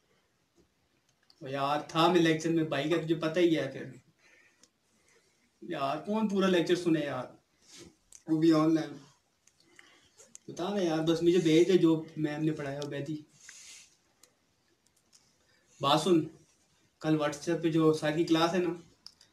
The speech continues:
मैं प्रेजेंट लगा लूँगा। उसके बाद यार, मैं, मुझे पता है late उठता हूँ तो मैं सो जाऊँगा, तो सर ने कुछ बोला चलो बोल दी कि सर उसकी मुझे अभी अभी message आया कि wifi बिजली चली गई है सर।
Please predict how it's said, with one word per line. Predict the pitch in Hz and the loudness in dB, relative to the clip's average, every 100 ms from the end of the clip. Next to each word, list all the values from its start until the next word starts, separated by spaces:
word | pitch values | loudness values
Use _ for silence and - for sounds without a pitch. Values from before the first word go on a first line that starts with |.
| _ _ | _ _
मैं | 160 160 | -2 0
प्रेजेंट | 160 170 175 | 2 4 4
लगा | 160 156 165 | 4 4 4
लूँगा। | 170 165 | 4 2
उसके | 160 | -2
बाद | 156 160 160 | 0 0 2
यार, | 151 151 | 0 0
मैं, | 160 165 | 0 0
मुझे | 156 160 | 0 -2
पता | 160 165 | -4 -2
है | |
late | 151 151 156 | -2 -2 -2
उठता | 151 160 | -2 -2
हूँ | 156 | -2
तो | 156 | -2
मैं | 151 | -4
सो | 151 151 | -4 -4
जाऊँगा, | 160 160 156 | -2 0 -2
तो | 131 - - _ _ | -4 -14 -20 _ _
सर | - 156 | -4 -2
ने | 160 | 0
कुछ | 156 151 | -2 0
बोला | 151 160 | 0 0
चलो | 170 165 | 0 -2
बोल | 143 151 | 0 2
दी | 160 160 | 2 2
कि | 160 143 139 120 - | 0 0 -4 -10 -14
सर | - 160 | -6 -2
उसकी | 160 - | -2 0
मुझे | 160 156 | 2 4
अभी | 156 170 | 4 4
अभी | 160 | 2
message | 165 156 170 160 | 2 0 2 2
आया | 156 160 | 2 0
कि | 156 143 - _ _ _ _ _ _ _ _ - | -2 -6 -12 _ _ _ _ _ _ _ _ -14
wifi | 143 147 156 170 156 151 | -8 -6 -6 -4 -4 -4
बिजली | 156 160 180 | -4 -2 2
चली | 170 156 | 2 2
गई | 147 | 0
है | |
सर। | 131 139 | -6 -8